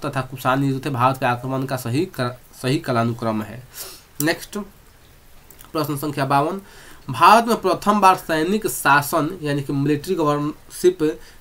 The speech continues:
व्यवहार में लाया गया, किनके द्वारा? ग्रीकों के द्वारा, बी शकों के द्वारा, सी पार्थियनों के द्वारा, या फिर डी मुगलों के द्वारा। तो हम लोग का सही answer हो जाएगा ए ग्रीकों के द्वारा। ग्रीकों के द्वारा सबसे पहले military governorship यानी कि सैनिक शासन को व्यवहार में लाया गया था। तो सही answer क्या हो जाएगा?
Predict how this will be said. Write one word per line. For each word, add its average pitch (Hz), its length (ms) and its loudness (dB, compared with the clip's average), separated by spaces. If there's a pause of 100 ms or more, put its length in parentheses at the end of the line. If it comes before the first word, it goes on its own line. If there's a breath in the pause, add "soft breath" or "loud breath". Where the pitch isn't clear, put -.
व्यवहार 143 380 4
में 160 260 -2
लाया 123 280 2
गया, 113 340 -6 (100)
किनके 143 240 -4
द्वारा? 165 300 0 (420 loud breath)
ग्रीकों 131 420 0
के 175 100 0
द्वारा, 170 420 4 (180)
बी 139 260 -2
शकों 156 460 -4
के 170 120 -2
द्वारा, 165 460 2
सी - 260 -4
पार्थियनों 139 580 -2
के 170 100 -4
द्वारा, 160 320 2
या 151 160 2
फिर 139 180 -4
डी 151 240 2
मुगलों 127 480 0
के 110 80 -6
द्वारा। 110 300 -8 (1300 loud breath)
तो 151 60 -4
हम 151 60 -2
लोग 170 100 -4
का 175 60 -2
सही 190 220 0
answer 170 300 0
हो 156 80 0
जाएगा 147 280 2
ए 147 540 0
ग्रीकों 147 340 0
के 123 100 -2
द्वारा। 113 240 -2
ग्रीकों 143 460 0
के 190 100 0
द्वारा 160 200 4
सबसे 156 280 -4
पहले 147 260 0
military 139 420 0
governorship 147 560 0
यानी 135 220 0
कि 139 120 -4
सैनिक 139 340 -2
शासन 127 380 -2
को 135 140 -4
व्यवहार 120 340 0
में 123 120 -2
लाया 120 160 2
गया 156 160 0
था। 202 220 2
तो 202 180 -8
सही 131 180 -2
answer 127 200 -4
क्या 127 160 -6
हो 131 60 -4
जाएगा? 147 280 -2